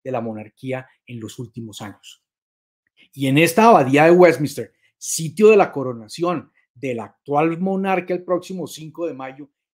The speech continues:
y sitio de coronación de los últimos reyes de Inglaterra desde el año mil sesenta y seis, se encuentra uno de los objetos más importantes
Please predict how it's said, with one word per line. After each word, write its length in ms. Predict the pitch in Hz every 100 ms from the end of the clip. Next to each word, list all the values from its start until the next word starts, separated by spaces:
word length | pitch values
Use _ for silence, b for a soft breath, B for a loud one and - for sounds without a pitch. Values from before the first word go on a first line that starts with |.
| -
y 140 | 175
sitio 400 | - 208 208 247
de 160 | 262 -
coronación 680 | 190 165 147 135 175 190
de 120 | 185 226
los 260 | 180 -
últimos 600 | 233 262 - 254 247 226
reyes 400 | 180 185 208 208
de 80 | 208
Inglaterra 680 | 185 147 135 151 147 170 b b _
desde 320 | 135 123 123
el 80 | 120
año 320 | 127 147 165
mil 340 | 170 180 185 -
sesenta 560 | 156 147 143 117 _
y 80 | 107
seis, 480 | - 104 139 _ _ _ _ _ _ _
se 160 | - 180
encuentra 520 | 175 - 202 202 220
uno 180 | 220 220
de 60 | 220
los 160 | 190
objetos 460 | 143 156 156 180 175
más 380 | 180 202 180 190
importantes 800 | 180 160 120 147 143 139 143